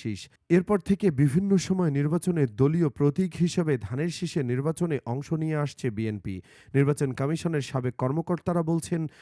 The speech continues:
শুধু বিএনপি নয়, নব্বই পরবর্তী নির্বাচনগুলো আগে থেকে যেসব দল যে যে প্রতীকে নির্বাচন করত,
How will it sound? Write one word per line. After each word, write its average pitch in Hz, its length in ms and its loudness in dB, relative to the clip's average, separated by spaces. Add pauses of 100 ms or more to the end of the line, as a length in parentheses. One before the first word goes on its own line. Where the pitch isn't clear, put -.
(100)
শুধু 175 280 2
বিএনপি 147 440 -2
নয়, 104 220 0 (260)
নব্বই 156 380 2
পরবর্তী 180 400 0
নির্বাচনগুলো 165 640 2 (460)
আগে 143 260 0
থেকে 180 280 -2
যেসব 127 420 -2
দল 139 200 2
যে 123 140 -2
যে 117 120 2
প্রতীকে 147 420 -2
নির্বাচন 139 500 -2
করত, 156 200 -4